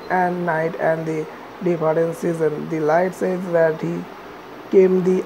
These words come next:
earth, the different colors of nature, and the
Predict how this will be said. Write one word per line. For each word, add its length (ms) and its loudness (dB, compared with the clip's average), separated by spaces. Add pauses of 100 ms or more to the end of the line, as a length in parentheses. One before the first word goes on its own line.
earth, 300 4 (180)
the 200 0
different 600 2 (440)
colors 760 6 (180)
of 200 2 (280)
nature, 520 0 (360)
and 280 0
the 220 2